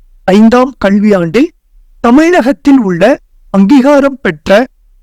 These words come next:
அனைத்து வகை பள்ளிகளில் பதினொன்றாம் வகுப்பு பயிலும் மெட்ரிக், சி பி எஸ் இ, ஐ சி எஸ் இ உட்பட மாணவர்கள் பத்தொன்பது பத்து இரண்டாயிரத்தி இருபத்தி நான்கு சனிக்கிழமை அன்று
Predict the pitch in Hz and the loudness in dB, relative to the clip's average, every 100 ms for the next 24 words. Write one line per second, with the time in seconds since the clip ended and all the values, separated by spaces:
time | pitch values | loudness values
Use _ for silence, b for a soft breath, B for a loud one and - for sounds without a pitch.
0 | _ - 196 262 - 349 294 240 262 - | _ -4 0 0 0 -2 0 0 -2 -2
1 | 190 190 180 214 - _ _ _ _ _ | -2 -2 -2 -2 -4 _ _ _ _ _
2 | _ 214 202 254 254 233 269 277 190 208 | _ -2 0 2 2 2 0 0 -2 -4
3 | 269 - 185 170 226 370 _ 190 196 175 | -4 -2 -2 -2 -2 -4 _ -4 -2 -4
4 | - 330 - - _ - - - 285 277 | -2 -2 -2 -10 _ -16 -6 0 0 2
5 | 277 294 - 196 185 - 247 247 359 _ | 0 -2 -4 -4 -4 -6 -2 0 0 _
6 | _ _ _ - 269 294 - 294 196 185 | _ _ _ -2 0 0 0 -2 -2 -4
7 | - 240 277 - _ _ 208 175 214 202 | -2 0 -2 -4 _ _ -8 -2 -2 0
8 | 302 - 190 202 208 185 165 233 403 _ | -2 -2 -2 0 0 -2 -2 -2 -4 _
9 | _ _ - 240 - 339 311 311 - 233 | _ _ -6 -4 -2 0 0 -2 -2 -4
10 | - 285 330 - 247 208 262 277 269 262 | -4 -2 -2 -2 -2 0 2 2 0 -2
11 | - 202 208 247 - 247 185 185 196 214 | -2 0 0 -2 -2 -2 0 0 0 0
12 | - - - 208 247 - 285 262 233 175 | -2 -6 -6 -2 -2 0 0 2 2 -2
13 | 151 233 359 | -2 -2 -2